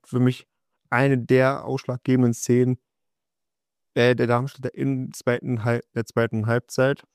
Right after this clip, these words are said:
Und Vukotic spielt ja dann auch nächste Woche durch die Rotsperre von Pfeiffer gegen Karlsruhe. Und da bin ich sehr gespannt, wie Vukotic das machen wird. Wurde ja nicht umsonst vom Kicker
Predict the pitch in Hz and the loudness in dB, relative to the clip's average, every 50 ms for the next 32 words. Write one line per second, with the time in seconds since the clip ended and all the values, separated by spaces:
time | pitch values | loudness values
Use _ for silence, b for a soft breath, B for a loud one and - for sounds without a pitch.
0 | _ _ _ _ _ _ _ _ _ _ _ _ _ _ _ _ _ _ _ _ | _ _ _ _ _ _ _ _ _ _ _ _ _ _ _ _ _ _ _ _
1 | - 131 127 123 131 135 135 - 156 - 147 135 - - - - - - - 131 | 2 4 4 2 2 -2 -4 -2 -2 0 0 -2 -2 -6 -16 -16 -6 0 2 2
2 | 135 131 - 131 120 123 123 120 131 123 117 - - _ _ - 123 151 180 170 | 2 2 2 0 0 0 -2 -4 -4 -6 -8 -8 -12 _ _ 4 4 4 4 2
3 | - - - 139 123 123 127 - 151 135 123 131 123 - 127 123 120 120 123 131 | 0 -4 -4 -2 0 0 0 0 0 0 0 -2 -2 0 0 0 2 4 2 2
4 | 127 - - 123 120 120 120 - - 123 123 - - - 117 113 117 - 120 120 | 2 0 -2 -2 0 0 -2 -2 -2 -4 -4 -4 -2 -2 -2 -2 -2 -2 -4 -6
5 | 120 120 - 135 131 139 139 123 - - 123 123 123 127 - - - - 127 131 | -6 -4 -4 -4 -4 -2 -4 -6 -6 -8 -6 -4 -4 -4 -6 -6 -4 0 2 2
6 | 139 143 139 - b b b b b b b b b b b b _ _ - 139 | 2 0 -2 -4 b b b b b b b b b b b b _ _ 2 4
7 | 131 127 127 127 123 117 - - _ _ _ - 135 123 120 127 123 120 - - | 6 6 6 4 0 -2 -6 -12 _ _ _ -4 -2 -2 0 0 -2 -4 -4 -4
8 | 127 120 113 117 143 170 175 160 147 - - 127 131 131 - 127 123 131 123 - | -4 -2 0 2 2 2 2 0 -2 -2 -2 -2 -2 -2 -4 -4 -4 -4 -2 -2
9 | 139 120 - 123 - - - - 113 - - 120 113 110 - 127 113 113 113 113 | -2 -2 -2 -4 -6 -4 -4 -4 -4 -2 -2 -4 -4 -2 -2 -4 -4 -2 -2 0
10 | 117 120 127 - _ _ _ _ _ _ _ _ _ - - 120 123 131 135 135 | 2 2 0 -2 _ _ _ _ _ _ _ _ _ -6 -2 0 2 2 2 2
11 | 131 135 135 139 156 - - 151 151 147 135 135 135 139 139 - - - - - | 2 2 0 -2 -2 -2 0 2 2 2 2 0 -2 -4 -4 -6 -12 -12 -4 -2
12 | 135 127 131 131 127 - _ _ _ - - - - - 147 147 - 160 139 139 | 0 0 0 0 -4 -6 _ _ _ -20 -20 -6 -2 -2 -2 0 0 0 0 0
13 | 139 139 135 | 0 -2 -4